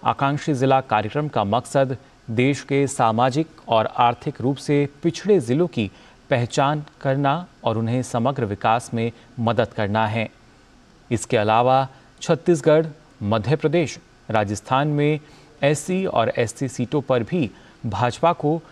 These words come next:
बेहतरीन प्रदर्शन अभी तक दर्ज किया गया है। छत्तीसगढ़ में अनुसूचित जाति की दस सीटों में से भाजपा ने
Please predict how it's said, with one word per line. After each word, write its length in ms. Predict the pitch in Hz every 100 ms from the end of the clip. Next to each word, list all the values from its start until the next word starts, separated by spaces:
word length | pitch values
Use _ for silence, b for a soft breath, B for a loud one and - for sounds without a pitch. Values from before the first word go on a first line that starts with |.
| B 127
बेहतरीन 500 | 123 135 160 175 160 - - _ _ -
प्रदर्शन 480 | 123 127 - 123 120 127 135 - 330 -
अभी 220 | 123 107
तक 240 | - 113 -
दर्ज 280 | 110 120 -
किया 240 | 110 107
गया 260 | 104 117 120
है। 240 | 110 120 113 B B B -
छत्तीसगढ़ 560 | 135 - 190 139 151 160
में 280 | 160 170 -
अनुसूचित 520 | 120 117 - 127 139 110
जाति 380 | 117 110 156
की 220 | 139 143 147
दस 240 | 113 104
सीटों 320 | - 107 143
में 140 | 143 135
से 260 | 123 139 135 B B -
भाजपा 480 | 101 - 123 - 165
ने 120 | 147